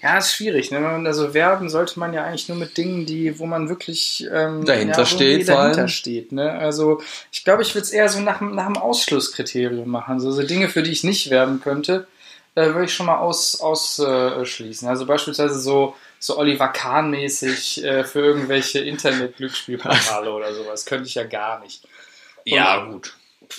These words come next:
Speaker 1: Und ja, also generell irgendwas, also, ja, also Bier ist eigentlich optimal. Oder generell irgendwas, also entweder, oder auch irgendwie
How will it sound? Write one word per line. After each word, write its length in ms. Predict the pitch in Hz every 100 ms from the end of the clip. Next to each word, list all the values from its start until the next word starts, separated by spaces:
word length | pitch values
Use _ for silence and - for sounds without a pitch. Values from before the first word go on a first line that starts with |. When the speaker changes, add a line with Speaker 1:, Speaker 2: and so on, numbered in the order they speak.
| - - _ - - -
Speaker 1:
Und 320 | 127 127 131
ja, 180 | 135 143
also 160 | 202 175
generell 380 | 226 214 185 208
irgendwas, 480 | 214 220 214 -
also, 480 | - 190 185 180 180 _ _ _ _ _ _ _ _ _ _ _
ja, 200 | 131 131
also 160 | 156 139
Bier 200 | 175 277
ist 160 | 262 208
eigentlich 200 | 208 120
optimal. 580 | - 175 165 208 156
Oder 240 | 139 165 175
generell 360 | 185 202 190 208
irgendwas, 360 | 220 233 214
also 160 | 190 190
entweder, 420 | 185 190 202 202
oder 160 | 190 196
auch 140 | 190
irgendwie 440 | 196 196 185 180